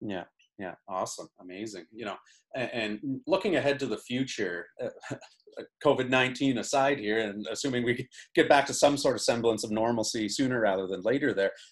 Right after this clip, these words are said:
w-, what sort of direction do you, do you see the O P S Hoop Stars going in? Is there anything that you haven't already done that you'd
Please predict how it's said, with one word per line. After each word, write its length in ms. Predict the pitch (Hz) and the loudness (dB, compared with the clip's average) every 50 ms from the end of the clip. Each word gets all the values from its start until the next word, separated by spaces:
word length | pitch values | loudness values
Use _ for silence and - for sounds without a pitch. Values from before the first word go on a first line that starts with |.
| _ 196 | _ 0
w-, 160 | 185 - - | 0 0 2
what 220 | - 185 254 254 - | 4 4 4 4 4
sort 180 | 320 330 339 | 2 2 2
of 80 | 349 143 | 0 0
direction 460 | 147 147 147 147 151 - - 165 151 | 2 4 4 4 2 0 -2 -2 0
do 80 | 139 135 | 0 0
you, 340 | 135 127 127 127 127 - | 2 2 0 0 -2 -2
do 60 | 127 120 | -2 -4
you 100 | 113 107 | -4 -2
see 380 | - - 151 151 139 123 107 | -2 -2 0 0 0 0 0
the 100 | 101 - | 0 0
O 100 | 117 113 - | 0 0 0
P 100 | 131 117 | -2 -4
S 120 | 104 - | -4 -4
Hoop 140 | - 123 123 | -6 -8 -6
Stars 280 | - - 117 107 101 - | -4 -2 -2 -2 0 2
going 300 | 117 117 123 127 113 95 | 2 2 2 2 -2 -4
in? 100 | 87 87 | -6 -10
Is 80 | 85 | -6
there 160 | - 101 101 113 | -4 -4 -2 -2
anything 400 | 120 123 120 - 139 131 123 113 | -2 -4 -4 -4 -4 -2 -2 -2
that 120 | 110 - - | -2 -4 -4
you 160 | 107 98 95 - _ _ _ _ | -6 -8 -8 -10 _ _ _ _
haven't 360 | - 131 135 139 151 143 143 | 2 4 4 4 4 2 2
already 340 | 147 143 143 139 139 139 143 | 2 2 4 4 2 2 2
done 260 | 139 139 135 143 143 139 | 4 4 4 4 4 2
that 120 | 131 - - | 0 0 0
you'd 200 | 107 101 95 | -4 -6 -6